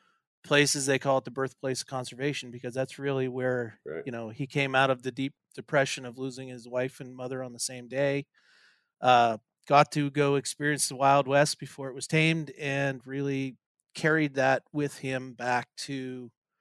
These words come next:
Speaker 1: his later roles in life. So, you know, the Iron Cross Ranch, the T R Memorial Park, all that other stuff is right there. And it's, I really like hearing this because, you know,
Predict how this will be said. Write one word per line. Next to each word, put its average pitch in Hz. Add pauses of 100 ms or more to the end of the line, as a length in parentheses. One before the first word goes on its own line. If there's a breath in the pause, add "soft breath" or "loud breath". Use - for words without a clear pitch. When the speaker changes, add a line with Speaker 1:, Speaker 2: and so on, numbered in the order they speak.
(600)
Speaker 1:
his 135
later 131
roles 123
in 113
life. 123
So, 110
you 127
know, 113
the 117
Iron 123
Cross 120
Ranch, 127
the 123
T 127
R 123
Memorial 123
Park, 139
all 123
that 123
other 131
stuff -
is 117
right 120
there. 143
And 120
it's, - (960 loud breath)
I 156
really 190
like 156
hearing 156
this 139
because, 139
you 180
know, 143